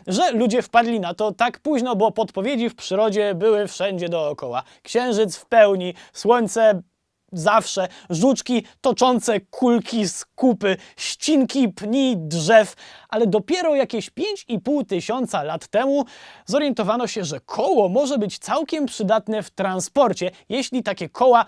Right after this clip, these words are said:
umieści się na osi, czyli na tej takiej belce między kołami. Błagam, nie wdawajmy się w szczegóły.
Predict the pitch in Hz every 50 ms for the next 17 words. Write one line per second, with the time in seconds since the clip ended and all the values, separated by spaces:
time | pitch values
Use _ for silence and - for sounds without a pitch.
0 | - _ - 254 233 240 233 - - 220 - - 220 214 214 - 190 185 202 202
1 | 208 202 - _ - 226 220 - - - 120 - - - 208 214 214 202 202 185
2 | 208 196 196 196 185 - 202 180 160 139 170 190 190 170 - - 156 139 139 -
3 | _ _ _ _ 214 180 185 185 156 160 160 156 - _ _ - 180 170 165 165
4 | 180 180 175 - - _ - 156 202 285 294 247 262 233 226 233 202 196 196 208
5 | 196 190 185 175 185 170 - - - 151 131 123 98 87